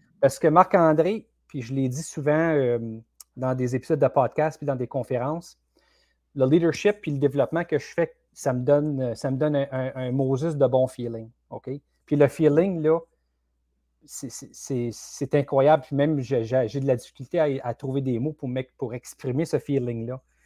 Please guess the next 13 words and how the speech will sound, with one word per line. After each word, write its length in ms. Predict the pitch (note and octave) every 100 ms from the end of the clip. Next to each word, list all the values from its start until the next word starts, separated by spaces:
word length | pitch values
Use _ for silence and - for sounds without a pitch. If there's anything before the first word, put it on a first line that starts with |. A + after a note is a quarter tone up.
| _ _ _ _ _ _ _ _ _ _ _ _ _
Mon 180 | C#3+ E3+
objectif, 540 | D#3+ D#3 D#3 - G#3
c'est 420 | G#3 - D#3 D#3 -
comment 220 | - C#3+ F#3
est-ce 160 | F#3+
que 80 | -
moi, 320 | C#3+ C#3 D#3
Joël, 360 | D3+ C3 C#3 D#3+
je 100 | -
peux 120 | C3
faire 180 | - B2+
en 120 | B2
sorte 280 | A#2 D#3+ D#3